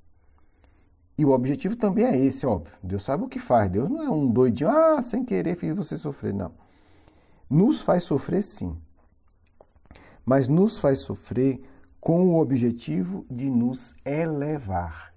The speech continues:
E aqui está uma dimensão que a gente esquece. Ah, o sujeito reencarnou em situações terríveis. Ok. Pode ser expiação? Pode ser expiação.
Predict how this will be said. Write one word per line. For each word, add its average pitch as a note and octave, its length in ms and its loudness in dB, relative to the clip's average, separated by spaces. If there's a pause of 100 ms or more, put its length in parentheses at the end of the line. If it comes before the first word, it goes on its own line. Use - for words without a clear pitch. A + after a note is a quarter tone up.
E G#2 160 -4
aqui - 600 -8
está A#2 540 -8
uma A#2+ 180 -2
dimensão G#2 560 -6
que F3 100 -8
a D3 80 -4
gente C3 280 -10
esquece. - 580 -16 (1300)
Ah, C#3+ 280 2
o D3 80 -2
sujeito C#3 400 -6
reencarnou C3 440 -4
em D3+ 60 -4
situações C3+ 580 -6
terríveis. G#2 680 -6
Ok. A2 460 -4 (1600)
Pode C#3+ 220 2
ser A2 120 -4
expiação? G#2+ 640 -4
Pode C#3 320 -2
ser C#3+ 100 -10
expiação. - 580 -12